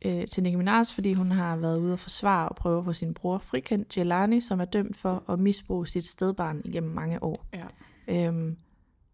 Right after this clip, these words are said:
Speaker 1: og det er påvist, og det gider jeg heller ikke diskutere. Det har han gjort. Det er frygteligt.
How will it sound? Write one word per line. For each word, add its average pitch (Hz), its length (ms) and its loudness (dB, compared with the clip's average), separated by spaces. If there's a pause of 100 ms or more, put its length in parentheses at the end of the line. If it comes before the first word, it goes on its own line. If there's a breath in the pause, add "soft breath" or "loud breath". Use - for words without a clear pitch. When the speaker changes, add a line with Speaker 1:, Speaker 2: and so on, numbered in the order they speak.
Speaker 1:
og 202 100 0
det 214 80 6
er 196 40 4
påvist, 175 640 0
og 175 120 -2
det 180 80 -4
gider 175 160 2
jeg 156 80 0
heller 165 180 2
ikke 147 120 -6
diskutere. 175 520 -2 (280)
Det 175 80 2
har 160 140 0
han 147 80 -4
gjort. - 400 -2 (300)
Det 180 120 0
er 160 40 0
frygteligt. 156 460 -2